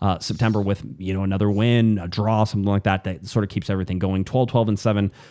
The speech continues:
forty-three points for the L A Galaxy. Again, we're targeting forty-eight, so just five more points to get out of a total of nine points with three games remaining. One point three nine is your points per game, and I just happen to have the points per game chart. They are almost deadlocked even with twenty twenty-one.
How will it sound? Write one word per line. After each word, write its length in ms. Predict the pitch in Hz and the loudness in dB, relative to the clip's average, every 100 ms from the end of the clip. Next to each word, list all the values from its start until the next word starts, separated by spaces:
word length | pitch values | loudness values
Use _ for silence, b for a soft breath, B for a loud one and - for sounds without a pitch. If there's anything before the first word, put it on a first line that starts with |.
| b b | b b
forty-three 500 | - 160 156 135 143 | 0 2 4 4 4
points 260 | - 135 127 | 6 4 4
for 120 | 127 | 2
the 100 | 120 | 4
L 80 | 120 | 4
A 60 | |
Galaxy. 360 | 117 120 120 131 | 4 4 4 4
Again, 220 | 127 143 | 4 6
we're 60 | 135 | 6
targeting 420 | 135 131 131 135 | 6 4 6 4
forty-eight, 500 | 147 143 139 139 123 | 4 4 6 4 2
so 60 | - | -2
just 200 | 110 - | -2 0
five 200 | 110 113 | 0 2
more 120 | 110 | 2
points 300 | 120 110 - | 2 0 0
to 60 | |
get 200 | 110 117 | 0 0
out 140 | 101 104 | 0 -2
of 120 | 92 | -2
a 40 | 92 | -4
total 340 | - 117 110 | 2 2 2
of 120 | 107 | 0
nine 440 | 95 98 107 123 113 | 0 2 4 4 4
points 260 | 107 98 | 2 -2
with 120 | 101 - | -4 -4
three 140 | 104 | -2
games 240 | 95 90 | -2 -2
remaining. 320 | 104 107 110 104 | 0 2 2 2
One 140 | 113 | 2
point 220 | 113 95 | 0 -2
three 180 | 117 117 | 0 4
nine 320 | 113 110 110 B B B | 4 4 2 B B B
is 260 | - 160 131 | 2 4 6
your 140 | 139 | 4
points 380 | 123 - 143 - | 4 4 4 4
per 120 | - 123 | 2 4
game, 320 | 127 127 127 | 6 6 4
and 160 | 110 110 | 2 2
I 60 | |
just 160 | 107 101 | 2 2
happen 200 | 113 107 | 2 4
to 40 | |
have 100 | 107 | 2
the 60 | 104 | 0
points 220 | 120 113 | 0 0
per 80 | - | 0
game 200 | 107 107 | 2 2
chart. 340 | 101 107 107 110 | 2 2 0 2
They 160 | 113 | 2
are 120 | 113 110 | 2 2
almost 440 | 117 107 101 101 | 0 0 0 0
deadlocked 800 | 117 123 139 - 110 117 110 - | 2 4 2 0 2 2 2 -4
even 320 | 113 117 110 104 | 0 4 4 4
with 100 | 98 | 2
twenty 180 | 113 107 | 2 2
twenty-one. 540 | 104 95 104 120 113 | 2 0 2 2 2